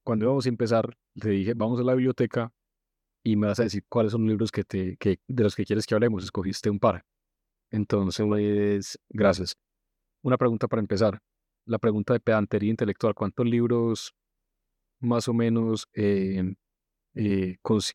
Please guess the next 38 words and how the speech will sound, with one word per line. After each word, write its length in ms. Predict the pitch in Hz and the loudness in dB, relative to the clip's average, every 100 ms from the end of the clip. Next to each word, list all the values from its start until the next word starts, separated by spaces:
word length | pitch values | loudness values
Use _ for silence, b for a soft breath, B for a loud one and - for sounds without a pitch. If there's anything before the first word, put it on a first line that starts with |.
| - | -4
que 80 | 117 | -4
es-, 80 | - _ - | -4 _ -2
te 80 | 110 | -2
gust-, 260 | 110 - - | -2 -6 -6
más 340 | 143 127 131 | -2 0 0
que, 120 | 156 139 | -2 -2
que 180 | 135 | -2
leas, 300 | 117 127 113 - | 0 0 0 -2
cuántos 320 | 120 110 127 | -4 -2 0
libros 420 | 127 131 123 - _ _ _ _ _ _ _ _ _ _ _ _ _ _ _ _ - | 0 0 -2 -6 _ _ _ _ _ _ _ _ _ _ _ _ _ _ _ _ 0
te 120 | 131 | 0
gusta 340 | 117 135 - 131 | 2 -2 0 2
leer 220 | 110 110 | 2 2
al 100 | 120 | 0
año? 220 | 95 95 | -2 -4
¿Cuál 140 | - 117 | -2 -2
es 100 | 120 | 0
como 180 | 131 | 0
la 120 | 117 101 | 0 2
meta 440 | 113 113 - 123 | 0 0 0 0
mínima 460 | 120 127 123 113 104 | 2 2 2 2 2
de 60 | |
libros 400 | 104 104 107 107 | 0 0 -2 -2
que, 300 | - 104 98 | 0 0 0
que 380 | - 85 87 82 - | 0 0 0 -4 -2
dices, 240 | 104 113 | 0 2
"Bueno, 180 | 113 101 | 2 0
este 140 | - | -2
es 60 | 110 | 0
un 100 | 117 | 2
año 140 | 117 | 2
de 40 | 107 | 2
buena 180 | 104 | 2
lectura 380 | 113 - 113 110 | 0 0 0 2
o 220 | 104 104 104 | 2 2 0
de, 120 | 98 | 0
o 120 | |
de 60 | 104 | -2